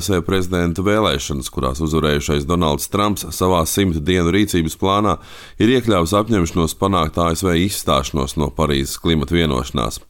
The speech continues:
Trumps iepriekš izpelnījies visai skaļu kritiku par to,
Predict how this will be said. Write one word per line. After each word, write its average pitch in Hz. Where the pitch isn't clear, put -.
Trumps 80
iepriekš 87
izpelnījies 90
visai 98
skaļu 101
kritiku 110
par 69
to, 92